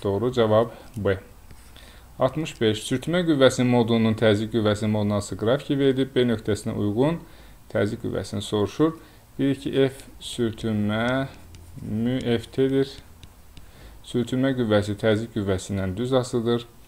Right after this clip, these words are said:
A-dan B-yə gələndə sürtünmə dörd dəfə artıbsa, deməli, e, təzyiq qüvvəsi də dörd dəfə artmalıdır. Yəni ikini dördə vururuq, alınar səkkiz newton. Altmış altı. Kütləsi dörd kiloqram olan cisim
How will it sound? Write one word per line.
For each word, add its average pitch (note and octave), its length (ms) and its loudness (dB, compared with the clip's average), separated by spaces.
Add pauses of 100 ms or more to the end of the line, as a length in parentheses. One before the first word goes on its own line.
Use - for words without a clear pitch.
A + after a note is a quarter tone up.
(420)
A-dan B2 380 2
B-yə B2 200 6
gələndə G#2 380 2
sürtünmə A2+ 540 -2 (100)
dörd A#2+ 240 0
dəfə A2+ 260 2
artıbsa, C3 540 2 (720)
deməli, G#2 460 2 (260)
e, A2 120 -2 (320)
təzyiq G#2+ 360 -2
qüvvəsi F#2+ 400 -2
də F2+ 100 -2
dörd G#2+ 220 -2
dəfə F#2+ 240 -2
artmalıdır. B2 720 0
Yəni G#2+ 400 -2
ikini A#2 380 -2
dördə G#2 340 2
vururuq, A#2+ 540 0 (280)
alınar G#2+ 600 -2
səkkiz A#2 560 -10
newton. G2 340 -6 (1160)
Altmış D#3+ 320 -4
altı. A#2+ 520 4 (300)
Kütləsi D#3 460 0
dörd F3 180 2
kiloqram C3 360 2
olan A#2 300 4
cisim C3+ 440 -2